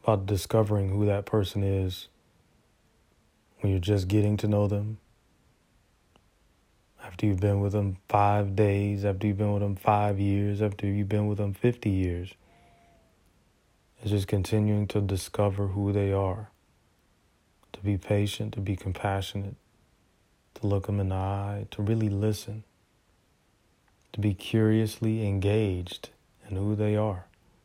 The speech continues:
Live your best life.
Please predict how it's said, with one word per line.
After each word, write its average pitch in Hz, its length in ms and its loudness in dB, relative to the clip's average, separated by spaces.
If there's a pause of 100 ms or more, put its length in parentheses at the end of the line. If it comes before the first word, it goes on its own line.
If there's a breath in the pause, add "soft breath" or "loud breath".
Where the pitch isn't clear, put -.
(3000 loud breath)
Live 110 220 6
your 117 100 4
best 113 300 4
life. 107 380 0